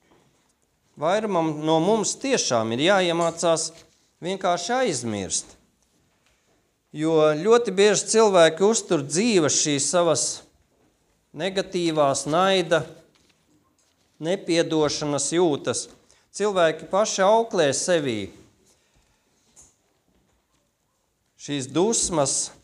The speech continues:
naidu, vēlmi atriepties. Un mums ir nepieciešams Jēzus šķīstījošais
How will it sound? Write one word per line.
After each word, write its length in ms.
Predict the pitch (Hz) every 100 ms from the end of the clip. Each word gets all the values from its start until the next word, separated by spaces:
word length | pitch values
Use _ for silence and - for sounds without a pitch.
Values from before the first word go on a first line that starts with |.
| _
naidu, 640 | 135 151 208 196 160 139 117 - -
vēlmi 500 | 135 170 196 190 156
atriepties. 840 | 208 202 170 151 156 143 127 - - _ _ _ _ _ _ _ -
Un 160 | 165 202
mums 220 | 226 -
ir 160 | 202 190 - - -
nepieciešams 1040 | 220 240 220 196 208 196 190 202 185 - - _ _ _ _ _ _ _ _ _ _ _ _ _ _ _ -
Jēzus 520 | 147 190 208 170 - -
šķīstījošais 880 | 185 208 202 156 147 143 151 147